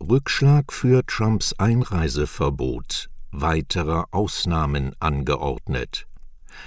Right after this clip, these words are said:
Ein Bundesrichter auf Hawaii hat das unter U-S-Präsident Donald Trump verhängte Einreiseverbot für Bürger aus sechs muslimischen Staaten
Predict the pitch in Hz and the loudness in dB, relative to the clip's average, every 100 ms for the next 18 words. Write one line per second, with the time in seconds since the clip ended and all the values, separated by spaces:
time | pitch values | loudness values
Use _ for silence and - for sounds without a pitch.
0 | - - - 107 110 110 92 139 151 147 | -16 -18 0 4 4 4 4 4 4 2
1 | - 120 123 - 123 117 104 - - 107 | 2 0 0 0 -2 0 -2 -2 0 0
2 | 85 90 104 82 64 - 67 - - - | 2 2 2 0 0 -2 -4 -4 -10 -4
3 | 80 78 - - 87 82 98 95 95 95 | -2 0 0 0 0 2 2 2 0 0
4 | 110 113 - - 123 113 110 113 113 - | 0 -2 -4 -4 0 2 4 4 2 -2
5 | 87 95 95 95 92 - - 107 107 - | -2 0 2 2 0 -2 -2 0 0 -4
6 | - 76 71 80 - - 82 - 95 104 | -2 -2 0 -2 -2 -2 -2 0 0 2
7 | 90 98 95 82 98 - 92 80 87 85 | 0 0 0 0 -2 0 0 2 0 -2
8 | - 92 92 73 92 95 92 117 117 - | -2 2 4 4 2 2 0 0 0 -2
9 | 98 - - 90 90 - - 85 82 - | -2 -2 -4 -2 -2 -2 -4 -2 0 -2
10 | 76 82 78 80 - 85 - - 101 95 | 0 0 2 0 0 -2 -2 -2 -2 0
11 | 110 104 | 0 0